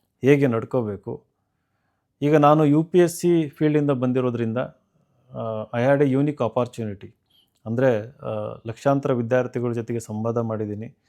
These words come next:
ಸಾವಿರಾರು ಮಕ್ಕಳಿಗೆ ಮಾರ್ಗದರ್ಶನ ನೀಡಿ, ಆ, ಆ, ಅಧಿಕಾರಿಗಳನ್ನಾಗಿ ಮಾಡಿದ್ದೀವಿ ನಮ್ಮ ಸಂಸ್ಥೆಯ ಮೂಲಕ, ನಮ್ಮ ಮಾರ್ಗದರ್ಶನದ ಮೂಲಕ. ಇಲ್ಲಿ ನಾವೇನು ಕಲ್ತಿದ್ದೀವಿ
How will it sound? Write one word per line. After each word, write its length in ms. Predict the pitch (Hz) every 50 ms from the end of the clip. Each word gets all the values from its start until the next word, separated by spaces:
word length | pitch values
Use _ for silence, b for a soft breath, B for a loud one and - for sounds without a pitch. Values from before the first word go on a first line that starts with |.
| _ _ _ _ _ _ _
ಸಾವಿರಾರು 400 | - - 113 113 117 135 135 135
ಮಕ್ಕಳಿಗೆ 400 | 127 123 117 - 123 123 120 123
ಮಾರ್ಗದರ್ಶನ 680 | 117 110 110 117 117 123 117 117 - - - 120 117
ನೀಡಿ, 480 | 117 113 113 113 107 113 110 104 104 117 _ _ _ _ _ _ _ _ -
ಆ, 40 | 110
ಆ, 440 | 107 107 - - 117 117 110 101 -
ಅಧಿಕಾರಿಗಳನ್ನಾಗಿ 1300 | 117 117 135 139 139 143 139 147 143 139 135 127 123 120 117 117 113 120 117 110 104 107 123 - _ _ _ 117
ಮಾಡಿದ್ದೀವಿ 540 | 110 107 113 131 151 151 139 131 110 107
ನಮ್ಮ 220 | 104 104 104 104 104
ಸಂಸ್ಥೆಯ 420 | 104 - 113 110 110 - - 113
ಮೂಲಕ, 340 | 110 107 101 98 95 - - - - _ _ _ _ _ _ - _ _ -
ನಮ್ಮ 180 | 117 110 110 110
ಮಾರ್ಗದರ್ಶನದ 680 | 107 107 110 117 113 120 113 113 110 - 117 110 110 107
ಮೂಲಕ. 420 | 107 98 98 98 95 95 - - - - - _ _ _ _ _ _ _ _ _ _ _ _ _ _ _ -
ಇಲ್ಲಿ 240 | 156 170 190 190 180
ನಾವೇನು 480 | 151 139 143 165 147 151 185 220 220
ಕಲ್ತಿದ್ದೀವಿ 680 | 214 180 175 170 170 202 170 135 113 101 110 127 139 -